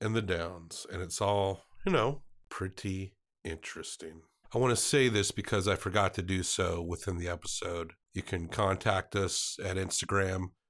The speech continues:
at Documenteers. Uh, we have a Facebook fan page. Please like that. We'd really appreciate it. Or share anything, any posts on there. And also, we are on Spotify now. So that pretty much means we're on any podcast player.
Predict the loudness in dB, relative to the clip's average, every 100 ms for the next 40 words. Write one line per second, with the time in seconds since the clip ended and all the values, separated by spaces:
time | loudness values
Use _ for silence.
0 | _ _ _ -10 -2 0 0 -4 -6 0
1 | 2 4 2 -2 -8 -12 _ _ _ _
2 | _ -4 -4 -2 -4 -4 -4 -4 -4 -6
3 | -4 0 2 2 2 2 2 0 2 2
4 | 4 2 2 -2 -2 -2 -6 _ _ _
5 | -4 0 4 6 4 2 -2 0 2 2
6 | 2 -4 _ _ -4 0 2 4 6 6
7 | 4 2 2 2 2 -2 -2 0 0 0
8 | 0 0 0 0 2 0 -2 -6 -2 0
9 | 2 2 2 2 6 6 6 2 2 2
10 | 2 2 2 2 -2 -4 0 0 0 0
11 | 2 2 2 2 2 0 -6 _ _ _
12 | _ 2 6 6 6 4 6 6 6 6
13 | 6 6 2 2 0 -2 0 0 -6